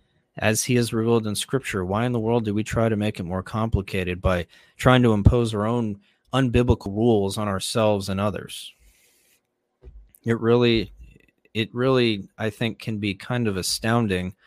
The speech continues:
that we do that. And we wonder why there can be so much, uh,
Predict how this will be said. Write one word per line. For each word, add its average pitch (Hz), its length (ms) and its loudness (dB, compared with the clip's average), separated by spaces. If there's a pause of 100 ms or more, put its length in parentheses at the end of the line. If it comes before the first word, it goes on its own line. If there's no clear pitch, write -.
(280)
that - 180 -2
we 98 140 -2
do 117 280 2
that. 73 300 -4 (240)
And 117 100 -2
we 123 80 4
wonder 127 340 4
why 101 580 2 (380)
there 107 140 -4
can 110 240 -4
be 101 140 -2
so 117 320 0
much, - 600 -4
uh, 92 340 -10